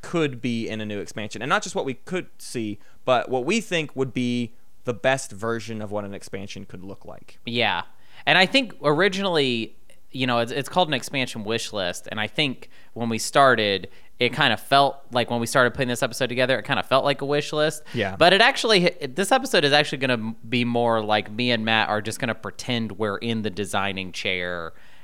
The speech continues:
Speaker 2: and
Speaker 1: Yeah.
Speaker 2: like, kind of making some calls that are kind of
Speaker 1: Making some
Speaker 2: vast.
Speaker 1: design
Speaker 2: Yeah,
Speaker 1: choices,
Speaker 2: like,
Speaker 1: yeah.
Speaker 2: kinda, kinda all over.
Speaker 1: Right.
Speaker 2: The
Speaker 1: And there's a reason for that. There's a reason that it's gonna, it's gonna sound like that. And it's because we coulda just listed through all the stuff we wanna see,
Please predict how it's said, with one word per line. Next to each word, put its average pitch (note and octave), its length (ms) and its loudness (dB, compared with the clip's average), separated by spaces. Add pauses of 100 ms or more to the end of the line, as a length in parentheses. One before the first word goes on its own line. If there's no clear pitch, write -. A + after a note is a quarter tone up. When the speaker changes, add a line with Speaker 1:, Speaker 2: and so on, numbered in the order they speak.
(160)
Speaker 2:
and A2+ 140 4
Speaker 1:
Yeah. A#2+ 100 4
Speaker 2:
like, G2 360 0
kind D#3+ 300 4
of A2+ 200 2
making A#2+ 560 0
some G2+ 720 -2 (360)
calls B2 520 4
that A2+ 180 2
are G#2 180 2
kind A#2+ 260 0
of G2+ 120 -4
Speaker 1:
Making A#2 140 0
some A2 80 6
Speaker 2:
vast. C3 260 6
Speaker 1:
design G2 200 -2 (240)
Speaker 2:
Yeah, D#3+ 160 8
Speaker 1:
choices, C#3+ 120 6
Speaker 2:
like, D3+ 140 6
Speaker 1:
yeah. F#3 140 6
Speaker 2:
kinda, - 100 2
kinda D#3 280 4
all B2 300 4
over. C#3 600 0
Speaker 1:
Right. A#2+ 160 0 (240)
Speaker 2:
The C3+ 80 2
Speaker 1:
And G#3 60 6
there's B3 120 4
a B3+ 80 2
reason G3+ 320 0
for C3 120 0
that. F#2 220 -6
There's F3 180 2
a G#3 60 6
reason G#3 320 2
that D#3+ 140 4
it's C#3+ 120 -2
gonna, C3+ 360 -2
it's B2+ 160 -2
gonna B2 160 -4
sound A#2+ 320 -2
like F#2+ 120 -6
that. F#2+ 200 -6
And C3+ 80 2
it's C#3 120 -2
because C3 520 2 (340)
we A#3 140 2
coulda C4 260 4
just F#3+ 180 -4
listed E3 360 -2
through D#3 240 2
all C#3+ 100 4
the B2 100 -8
stuff - 280 -2
we B2 100 -2
wanna A#2 200 -2
see, C3 420 -4